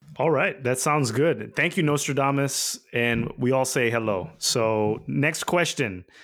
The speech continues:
Um, Rick, I will take this. Um, this is from Ken. So he says, "Hi, another point of common interest is staking rewards. I noticed a couple examples illustrated, but only for the first year, twenty nineteen.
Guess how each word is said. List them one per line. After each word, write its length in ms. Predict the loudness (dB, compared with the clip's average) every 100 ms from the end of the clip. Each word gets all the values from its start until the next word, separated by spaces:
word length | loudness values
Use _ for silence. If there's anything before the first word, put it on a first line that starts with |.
| -20 _
Um, 520 | 0 2 2 0 -4 -8 -20 _ _ _ -6
Rick, 340 | 0 2 2
I 180 | 0 2
will 160 | 2 0
take 260 | -2 -2
this. 420 | 0 2 2 -4 -6 -14 -20 -6
Um, 520 | 0 2 2 2 -2 -8 _
this 320 | -2 0 -2 -2
is 240 | 0 0
from 320 | -2 0 0 0
Ken. 520 | -2 0 -2 -4 -10 _ -20 -20 -20 -10
So 220 | -2 2 2
he 80 |
says, 520 | 2 2 2 0 -4 -10 _ _ -20 _ _ _ -4
"Hi, 240 | 2 4
another 240 | 4 2 0
point 260 | 2 0
of 60 | 2
common 280 | 2 2 2
interest 360 | 2 2 0
is 80 | 0
staking 380 | 0 0 0 0
rewards. 640 | 2 2 2 0 -2 -2 0
I 240 | 2 2
noticed 320 | 2 2 0 -2
a 40 |
couple 380 | -2 0 0 0
examples 480 | 0 0 0 -2 0
illustrated, 640 | 0 0 0 2 2 -2 -8 -18 -6
but 100 | 0
only 180 | 2 2
for 140 | 2
the 60 | 0
first 380 | 0 0 0 -2
year, 200 | 0 0
twenty 280 | -2 0 2
nineteen. 580 | 2 0 -2 -6 -6